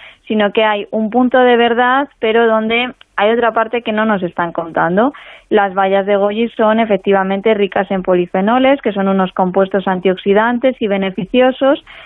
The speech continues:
pero se encuentran en una cantidad similar a la que encontramos en las ciruelas. A partir de ahí es la elección de cada cual optar por unas, por otras o por una combinación,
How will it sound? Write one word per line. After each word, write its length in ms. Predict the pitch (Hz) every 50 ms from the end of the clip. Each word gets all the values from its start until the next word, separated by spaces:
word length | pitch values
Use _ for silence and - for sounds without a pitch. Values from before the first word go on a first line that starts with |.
| - _ _ -
pero 260 | - 233 220 226 233 226
se 60 | 254
encuentran 440 | 240 214 233 226 220 240 254 254 247
en 140 | 226 208
una 200 | 202 196 196 196 196
cantidad 460 | 220 208 208 196 220 202 202 202 196
similar 380 | - 220 220 214 202 202 202 214
a 80 | 233
la 100 | 240 240
que 80 | 226 220
encontramos 560 | 190 180 185 180 175 - 185 180 185 208 -
en 100 | 240 233
las 180 | 208 220 - -
ciruelas. 560 | 180 180 190 208 240 254 247 240 220 185 - - - -
A 100 | 190 185
partir 380 | - 185 180 180 - 190 190 196
de 80 | 202
ahí 400 | 196 220 202 208 220 247 269 277
es 180 | - 220 196 185
la 80 | 190 190
elección 420 | 185 185 185 - - 202 202 196
de 100 | 196 196
cada 300 | - - - 196 196 190
cual 340 | - - 208 214 220 233 233
optar 340 | 208 - - 196 190 190 185
por 180 | - 196 202
unas, 360 | 208 226 247 247 269 277 254 -
por 200 | - 208 196 196
otras 420 | 208 226 226 - 269 269 285 294 285 - - -
o 80 | 208
por 180 | 190 - 208 208
una 220 | 220 220 220 208
combinación, 840 | - 196 190 190 185 185 185 185 185 - - 269 269 269 254 226